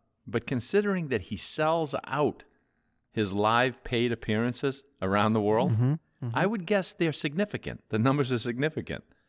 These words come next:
Speaker 2: Right.
Speaker 1: In any event, he goes on to say that since he is philosophically opposed to advertising, and he wasn't getting enough paid subscribers, and now the paid subscribers market, uh,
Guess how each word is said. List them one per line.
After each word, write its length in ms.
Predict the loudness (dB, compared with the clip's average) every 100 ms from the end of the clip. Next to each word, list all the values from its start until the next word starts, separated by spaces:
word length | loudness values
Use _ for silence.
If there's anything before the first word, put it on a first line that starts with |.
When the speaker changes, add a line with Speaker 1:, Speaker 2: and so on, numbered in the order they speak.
| _ _ -14
Speaker 2:
Right. 260 | -10 -10 -12 _ _ _ -2
Speaker 1:
In 120 | 0
any 200 | 0 0
event, 340 | -2 -2 -4 -4
he 100 | -2
goes 220 | -2 -2
on 180 | -4 -6
to 100 | -6
say 260 | -4 -2
that 160 | -4 -6
since 380 | -6 -4 -6 -4
he 160 | -2
is 160 | -2 -6 -10 -2
philosophically 1160 | 0 0 -2 -4 -4 -6 -8 -10 -6 -6 -8 _ -8
opposed 480 | -4 0 2 2 -2
to 160 | -4
advertising, 760 | -2 -2 -4 -4 -4 -6 -10 -16 _ _ _ _ _ _ _ _ _ _ -4
and 140 | 0
he 80 | 2
wasn't 420 | 2 2 0 0
getting 280 | 0 0 -2
enough 360 | -2 -4 -6 -6
paid 280 | -2 -2 -2
subscribers, 880 | -6 -6 -2 0 0 -2 -8 -14 -18 _ _ _ _ _ _ _
and 140 | -2 2
now 260 | 2 0 -4
the 60 | -4
paid 260 | -2 -2
subscribers 520 | -4 -6 2 2 2 0
market, 400 | 0 -2 -6 -8
uh, 120 | -6